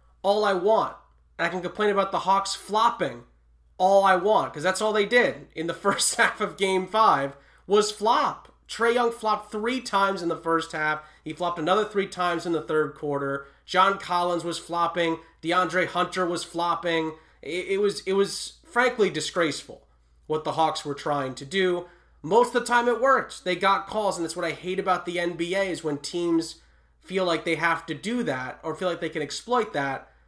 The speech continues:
It's absolutely ridiculous. But with that being said, I,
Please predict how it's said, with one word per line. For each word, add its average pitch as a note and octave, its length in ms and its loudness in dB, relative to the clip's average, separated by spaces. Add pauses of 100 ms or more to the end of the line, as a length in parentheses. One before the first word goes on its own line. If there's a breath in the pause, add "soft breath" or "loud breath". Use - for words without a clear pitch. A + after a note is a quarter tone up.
(280 soft breath)
It's E3 340 -4
absolutely E3+ 1000 -2
ridiculous. D3+ 800 -4 (360)
But F#3+ 100 -4
with F#3+ 140 -2
that A3+ 240 2
being A3 160 0
said, B3+ 300 0
I, G3 240 -2